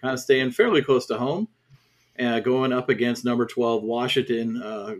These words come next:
ten and two on the year. They're going down to San Antonio. Um, they're getting, they have their whole team intact. Uh, I don't know about Texas. I know Washington has everybody intact. They got everybody to come back for next year, it sounds like, as well. So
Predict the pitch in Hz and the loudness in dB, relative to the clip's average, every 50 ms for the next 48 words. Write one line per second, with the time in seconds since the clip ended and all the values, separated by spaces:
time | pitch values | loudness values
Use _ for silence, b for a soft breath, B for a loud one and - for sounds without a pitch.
0 | - - - 120 117 117 117 - 131 123 117 113 110 110 104 104 107 110 113 107 | -12 -10 -6 -4 -4 -4 -4 -2 -2 -2 0 -2 -2 -4 -4 -2 0 0 2 2
1 | 107 104 110 117 117 110 107 107 107 107 104 - - 117 107 107 104 101 - 113 | 0 0 0 -2 -2 -2 -4 -4 -6 -6 -8 -8 -6 -6 -6 -6 -8 -8 -8 -8
2 | 107 107 107 107 104 104 104 104 104 - _ _ _ _ _ _ _ _ _ - | -6 -4 -4 -4 -4 -4 -4 -4 -6 -8 _ _ _ _ _ _ _ _ _ -10
3 | 113 107 101 101 98 101 98 - - _ - 120 110 - _ _ 101 - 147 190 | -8 -6 -6 -6 -6 -8 -10 -12 -16 _ -14 -14 -14 -14 _ _ 0 4 6 6
4 | 190 160 156 143 139 135 131 123 113 143 165 165 143 127 139 139 135 127 117 - | 6 8 8 6 6 6 4 4 4 6 6 6 6 6 6 6 6 4 0 0
5 | - 117 113 110 107 98 - 113 107 104 113 - - - - - 101 101 98 101 | 0 -2 -2 -2 -4 -4 -2 -2 -2 0 -2 -2 -6 -10 -16 -14 -12 -10 -6 -2
6 | 117 135 131 127 120 113 117 110 107 101 - - - 123 110 - - 113 - 117 | 0 0 2 2 2 0 0 -2 -2 -4 -6 -6 -6 -6 -6 -6 -8 -8 -6 -6
7 | 110 113 110 107 110 110 113 117 113 110 107 - 117 113 110 107 107 104 101 98 | -4 -2 0 0 0 -2 -2 -6 -8 -8 -8 -6 -6 -4 -4 -4 -6 -6 -6 -4
8 | 110 104 98 110 107 101 110 107 107 104 98 - - 110 107 107 107 - 107 101 | -6 -6 -6 -6 -6 -4 -4 -4 -4 -4 -6 -8 -8 -6 -4 -4 -4 -4 -4 -2
9 | 110 107 107 107 107 110 107 110 107 104 98 - 120 110 104 107 104 104 - - | -2 -2 -2 -2 -2 -2 -2 -2 -2 -2 -4 -6 -8 -8 -6 -6 -6 -6 -8 -8
10 | 107 101 104 104 - - - 110 110 110 110 101 - - 107 107 107 107 104 98 | -10 -10 -10 -12 -16 -16 -12 -10 -6 -6 -6 -6 -6 -8 -12 -10 -8 -10 -8 -8
11 | - 95 - 98 104 107 107 104 101 98 - - 107 101 101 98 - | -8 -10 -10 -8 -8 -6 -6 -6 -6 -8 -8 -6 -6 -6 -6 -6 -10